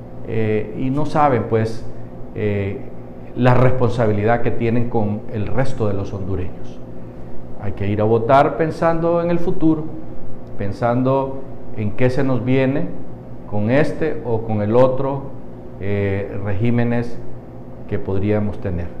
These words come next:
Afortunadamente, en nuestro país no es el mismo caso de Nicaragua, porque hay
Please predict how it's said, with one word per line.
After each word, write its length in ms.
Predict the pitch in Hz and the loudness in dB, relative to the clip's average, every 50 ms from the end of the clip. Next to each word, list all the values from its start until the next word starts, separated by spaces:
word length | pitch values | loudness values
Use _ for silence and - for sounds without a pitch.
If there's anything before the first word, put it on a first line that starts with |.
| - - - - - - - - - | -4 -2 -2 -4 -4 -6 -6 -4 -2
Afortunadamente, 1400 | - - - 220 214 - - 113 98 92 92 110 127 139 147 147 147 139 151 160 170 165 165 - 180 170 147 127 117 | -2 0 2 2 0 0 0 -2 -4 0 2 4 6 8 8 8 6 6 6 4 4 4 2 2 0 0 0 0 0
en 120 | 104 104 | 0 0
nuestro 480 | 107 113 135 160 160 - - 175 160 - | 2 2 2 2 2 2 0 -2 -2 0
país 580 | 147 131 127 143 185 190 - - - - - - - - - - - - - - - - - - - | 0 0 2 2 2 2 0 0 0 -2 0 0 -2 -2 -4 -6 -8 -10 -12 -12 -12 -14 -12 -6 -2
no 260 | 117 123 127 127 131 | 0 2 4 6 6
es 160 | 127 127 127 143 | 6 6 4 2
el 120 | 135 127 | 2 2
mismo 320 | 131 135 131 139 135 131 | 2 0 2 2 2 4
caso 320 | - 139 131 135 - 143 135 | 6 6 4 4 4 2 2
de 80 | 127 | 2
Nicaragua, 580 | 123 127 131 131 147 139 135 123 127 135 135 131 | 2 2 2 2 2 2 4 4 4 4 2 2
porque 340 | - 120 110 107 110 113 107 | 2 2 2 2 2 4 4
hay 280 | 107 113 127 131 127 | 4 4 2 0 0